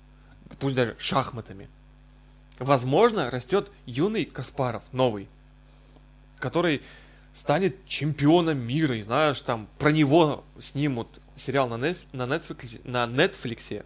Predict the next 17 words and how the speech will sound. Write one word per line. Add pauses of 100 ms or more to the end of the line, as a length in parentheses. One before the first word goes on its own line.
«Ход (220)
короля», (480)
а
не
королевы. (440)
И
там
будет
все
очень
здорово.
Но
если (840)
на
корню
это
убить,